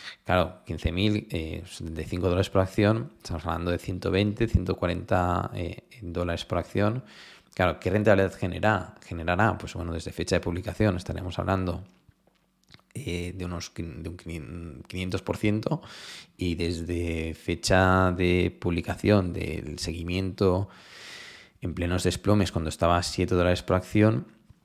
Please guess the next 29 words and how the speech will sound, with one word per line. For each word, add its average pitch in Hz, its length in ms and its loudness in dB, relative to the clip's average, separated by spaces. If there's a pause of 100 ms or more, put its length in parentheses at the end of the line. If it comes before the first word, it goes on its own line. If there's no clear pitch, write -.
(600)
pues - 160 -6
estaremos 85 420 -6
hablando 87 460 2
de 87 340 2
cerca 92 220 -6
de - 20 0
un 95 60 0
dos 87 140 -2
mil 87 120 -8
por - 140 -12
ciento - 240 -6
de - 60 -8
rentabilidad. - 680 -8 (840)
Esto - 200 -6
es - 100 -6
una 87 100 -4
rentabilidad 90 380 -8 (100)
extraordinaria. - 880 -6 (540)
¿Lo 92 200 0
conseguiremos? 90 680 0 (1400)
Bueno, 107 360 2 (140)
ya 101 160 0
lo 104 80 8
veremos, 87 500 0 (120)
¿de 87 80 -4
acuerdo? 98 480 0 (180)
Eh, 82 480 -4
ojalá 101 580 6
sí, - 400 4